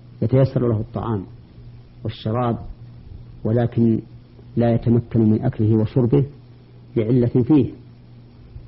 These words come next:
فلا ت-، يحصل به كمال المنة، وربما يحرم من الطعام والشراب لقلتهما. المهم أن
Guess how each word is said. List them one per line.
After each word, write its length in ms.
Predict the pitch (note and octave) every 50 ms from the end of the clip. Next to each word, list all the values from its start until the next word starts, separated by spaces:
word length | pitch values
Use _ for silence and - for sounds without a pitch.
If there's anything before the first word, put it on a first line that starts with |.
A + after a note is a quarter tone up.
| - - - - - - - - - - - - - - - - - - - - - -
فلا 400 | C3 C3 C#3+ C#3 C3+ B2+ A#2+ - - - - - - - - - - - - - - - -
ت-، 180 | - - - -
يحصل 380 | B2 A#2 - - A#2 A#2 A#2+ A2
به 200 | A2+ A2+ A2+ A2
كمال 220 | - A#2 A#2+ A#2+ A#2
المنة، 400 | A2+ A2+ A#2+ B2+ B2 G#2 G2 A2+ - - - - - - - - - - - - - - - - - - -
وربما 760 | A#2 C3 D3 D#3+ C#3+ B2 C#3+ C#3 C#3 C#3 C#3 C3+ C3+ - - - - -
يحرم 500 | - C3+ D#3 - - B2+ B2+ B2 A#2+ A2+ - - - - - - - - - - - - - - - -
من 100 | G#2+ G#2+
الطعام 460 | A2 A2 - - G#2 G#2 A2+ A2 A2 A2
والشراب 480 | A2+ - - - A2 A#2+ A#2+ A#2+ A2+ A2+ - - - - - - - - - - - - - - - -
لقلتهما. 760 | A#2+ A2 - A#2+ A#2 A2+ A#2 - A#2+ G#2+ G#2+ A#2 A#2 A2 G2 - - - - - - - - - - - - - - - - - - - - - - - - - -
المهم 440 | A2+ A#2 C#3 D3 D3+ D3+ D#3 D#3 - - - - - - - - - - - - - - -
أن 420 | A#2 B2 A#2+ A#2 A#2 A#2 A2+ G#2+